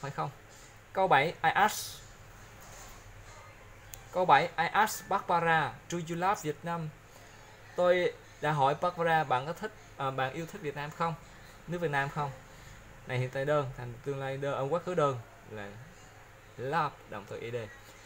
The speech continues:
I asked Barbara if she loved Vietnam. Tôi đã hỏi Barbara và trường hợp cô ấy đã yêu mến, à, Việt Nam phải không? Câu tám. We asked the children,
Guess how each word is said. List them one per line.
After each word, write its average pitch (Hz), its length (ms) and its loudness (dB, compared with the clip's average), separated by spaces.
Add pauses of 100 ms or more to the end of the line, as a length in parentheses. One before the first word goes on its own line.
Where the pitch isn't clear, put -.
(280)
I 151 60 4
asked - 460 4
Barbara 180 640 4 (300)
if 208 200 -2
she - 200 -4
loved 180 580 4 (380)
Vietnam. 151 440 4 (520)
Tôi 175 240 8
đã 170 120 6
hỏi 147 240 2
Barbara 165 420 2
và 135 100 -2
trường 123 120 -4
hợp 120 160 -4 (100)
cô 147 100 0
ấy 170 220 0
đã 139 320 -4
yêu 143 340 -4 (240)
mến, 156 200 -2 (100)
à, 117 200 -10 (520)
Việt 120 180 -4
Nam 135 200 0
phải 139 120 -6
không? 139 200 0 (520)
Câu 170 160 4
tám. 170 320 4 (1900)
We 170 220 0
asked 175 400 2
the - 80 -14
children, 175 420 6